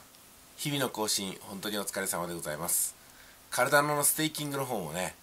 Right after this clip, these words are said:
まあ、ナミさんからこうやって送られてくるのを見て、昔のことをね、思い出しますね。昔って言っても、そんなに前のことではないんですけども、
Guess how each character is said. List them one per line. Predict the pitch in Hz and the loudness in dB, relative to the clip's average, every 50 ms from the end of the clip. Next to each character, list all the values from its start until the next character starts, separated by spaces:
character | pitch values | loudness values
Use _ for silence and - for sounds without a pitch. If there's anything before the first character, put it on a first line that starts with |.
| - - - - - - | -20 -20 -20 -20 -16 -6
ま | - 98 101 | -2 -2 2
あ、 | |
ナ | 101 113 131 | 4 4 4
ミ | 139 123 | 4 4
さ | - 117 98 | 4 2 2
ん | 98 90 | 0 -4
か | 82 90 | -4 -2
ら | 82 82 | -2 -2
こ | 82 - - 92 | -4 -4 -6 -6
う | |
や | 92 | -6
っ | |
て | - - 98 | -6 -6 -6
送 | 90 87 - 98 | -6 -4 0 0
ら | 104 101 | 0 0
れ | 95 | 0
て | - | -6
く | - - | -8 -8
る | 87 92 | -8 -8
の | 90 82 80 | -6 -6 -6
を | 80 | -6
見 | 82 82 | -6 -8
て、 | 80 90 87 80 71 58 - - - - - - - - - - | -6 -4 -4 -4 -4 -6 -8 -14 -20 -20 -20 -20 -20 -20 -14 -12
昔 | 113 117 - 151 147 156 | -8 -6 -2 0 0 0
の | 160 156 | 0 -2
こ | - - | -4 -4
と | - 120 | -4 -4
を | 107 | -2
ね、 | 107 113 107 | -2 -2 -2
思 | 101 104 110 | 0 0 0
い | |
出 | 107 110 | 0 0
し | 110 120 | 0 0
ま | 113 | 2
す | 107 - | 0 0
ね。 | 98 98 98 87 - - - - - - - - - - - - - - | 0 0 -2 -4 -4 -8 -14 -20 -20 -20 -20 -20 -20 -20 -20 -20 -18 -12
昔 | 104 110 - - 151 - - | -10 -6 -2 0 2 2 0
っ | |
て | - - 165 | 0 -2 -4
言 | 170 | -4
っ | 170 | 0
て | - 175 | 0 2
も、 | 147 131 110 101 95 95 | 2 2 2 2 2 2
そ | - 117 | 2 2
ん | 120 135 | 2 -2
な | 135 | -2
に | 139 143 139 139 135 135 135 | -2 -2 -4 -4 -6 -4 2
前 | 139 147 143 | 4 4 4
の | 123 110 | 4 2
こ | - 95 | -4 -6
と | 82 90 | -6 -6
で | 90 | -4
は | 85 | -2
な | 92 98 | -2 -2
い | 104 | -4
ん | 98 | -2
で | 87 | -2
す | 82 - | -4 -4
け | - 82 | -4 -6
ど | 76 78 | -10 -8
も、 | 92 98 92 85 76 67 - | -6 -4 -4 -4 -4 -6 -10